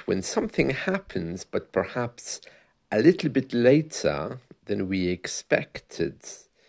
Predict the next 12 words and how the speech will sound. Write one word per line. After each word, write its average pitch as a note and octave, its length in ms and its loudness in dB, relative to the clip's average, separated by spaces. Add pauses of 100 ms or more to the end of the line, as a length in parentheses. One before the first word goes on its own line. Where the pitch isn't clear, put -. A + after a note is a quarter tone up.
(520)
So F2+ 360 -2
if - 200 -4
I G#2 260 2
receive G2 840 0
news A#2 640 2
today F#2 640 -2 (160)
that - 180 -20
perhaps - 480 -8
I E2+ 120 -6
should - 260 -4
have - 180 -8
had F2+ 380 0